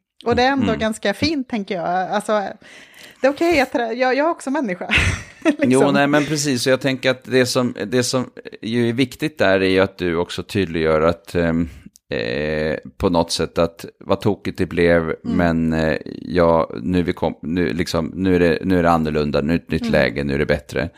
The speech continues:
Speaker 1: Mm.
Speaker 2: Ehm, eh, och det blir som en lättnad kanske för henne och så. Men det finns också någonting som, som du beskrev som lät som att det var nästan ihop där lite, men det är det här att barn i den här åldern får ju en helt annan förståelse för sin egen del i situationer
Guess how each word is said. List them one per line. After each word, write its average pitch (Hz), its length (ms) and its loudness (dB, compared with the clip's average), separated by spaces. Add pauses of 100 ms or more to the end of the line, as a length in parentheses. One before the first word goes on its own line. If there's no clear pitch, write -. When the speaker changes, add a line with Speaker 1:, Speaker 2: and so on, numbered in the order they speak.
(420)
Speaker 1:
Mm. 190 200 -10
Speaker 2:
Ehm, 69 520 -2 (280)
eh, 57 200 -4
och 90 220 -2
det 92 100 2
blir 85 180 2
som 82 200 0
en 67 240 -2
lättnad 80 580 -2
kanske 82 260 -2
för - 140 -6
henne 73 180 -2
och 80 80 -6
så. - 140 -6
Men 92 120 0
det 104 60 0
finns 117 200 0
också 123 240 0
någonting 104 480 2
som, 95 400 -2 (460)
som 95 280 -2
du 87 100 -4
beskrev 90 560 2 (320)
som 85 400 -4 (260)
lät 85 260 0
som 87 120 -4
att 90 100 -2
det 82 80 -8
var 80 80 -2
nästan 85 360 -2
ihop 98 360 -2
där 85 80 0
lite, 80 260 -2
men 87 100 -2
det 95 80 0
är 101 40 2
det 110 60 2
här 101 160 2
att 92 200 2
barn 92 380 2
i 95 40 0
den 98 100 0
här 85 160 2
åldern 80 360 0
får 85 240 -2
ju 80 80 2
en 87 80 0
helt 82 300 0
annan 82 220 0
förståelse - 540 -2
för 85 100 -6
sin 95 220 -4
egen 87 320 0
del 95 380 2
i 67 240 0
situationer 85 880 -2